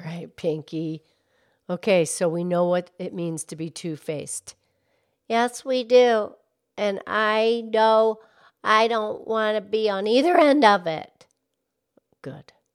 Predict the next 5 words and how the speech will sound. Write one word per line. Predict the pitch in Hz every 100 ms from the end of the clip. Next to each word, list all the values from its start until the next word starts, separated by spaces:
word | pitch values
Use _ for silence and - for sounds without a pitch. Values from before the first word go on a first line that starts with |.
| _ _ _
Because | - 147 -
then | 139 135 127 _ _ _ _ _
if | 143
someone's | - 156 165 160 -
two-faced, | - 208 208 - 160 147 147 -